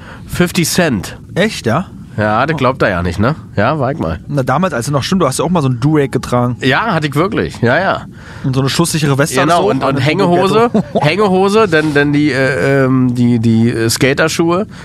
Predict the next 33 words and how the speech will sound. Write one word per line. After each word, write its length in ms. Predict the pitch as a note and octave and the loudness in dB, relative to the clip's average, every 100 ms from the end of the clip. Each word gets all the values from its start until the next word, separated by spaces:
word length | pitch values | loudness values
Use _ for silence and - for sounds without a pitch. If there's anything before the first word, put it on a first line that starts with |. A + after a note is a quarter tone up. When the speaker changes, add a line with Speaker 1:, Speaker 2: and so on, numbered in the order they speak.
| - | -2
Speaker 1:
mit 140 | B2+ | 0
den 120 | C3 | 0
Fat 320 | A#2 - D3+ C#3+ | -2 -2 -2 2
Laces 480 | B2+ C3+ - E3 | 2 2 0 -4
drin, 320 | - D#3 D#3+ G#3 - - | 0 0 0 -2 -6 -2
ja. 280 | B2 D3 G#3 - - - - - - - - | 0 0 -6 -14 -18 -18 -16 -16 -14 -14 -2
Und 260 | A#2+ C#3 | -2 0
mein 280 | D#3 C#3 C#3+ | 0 2 0
Pokémon 500 | - D#3 D#3+ D3 C#3+ | 0 -2 0 0 2
Go 180 | C3+ D3+ | 2 0
natürlich, 580 | F#3+ G#2 F#2+ E2 D#2 - - | 0 0 0 -2 -4 -8 -6
ja. 140 | G2 A#2+ | -2 -2
Und 340 | - A#2 A2 | -2 -4 0
während 200 | A#2 C3+ | 0 0
der 100 | C3+ | -2
Show 280 | - C#3 C#3 | 0 0 2
habe 200 | B2 C#3+ | 0 -2
ich 100 | - | -2
ein 100 | C#3 | -2
bisschen 220 | C#3+ D#3+ | 0 0
gesucht, 440 | D3 C3+ D#3 F#2+ A2 | 0 0 -2 -2 0
ne. 200 | A2 C#3+ | 2 2
Da 160 | A#2+ | 0
war 120 | A#2 | 0
irgendwo 280 | G#2+ C3+ C#3+ | 0 -2 0
ein 100 | C#3+ C3+ | 0 0
Pummeluff. 500 | D#3+ D3 F#2+ E2+ - | -2 0 0 -2 -4
<laughs> 400 | E3 C3 - - | -2 0 0 0
Hab 160 | - A2+ | 0 0
ich 100 | D3+ | 0
nicht 140 | C3+ | 0
gefunden, 300 | C3+ E3 A2+ - - - - - | 0 0 -2 -4 -6 -8 -6 -4
ja. 260 | G#2+ C#3 | -2 -2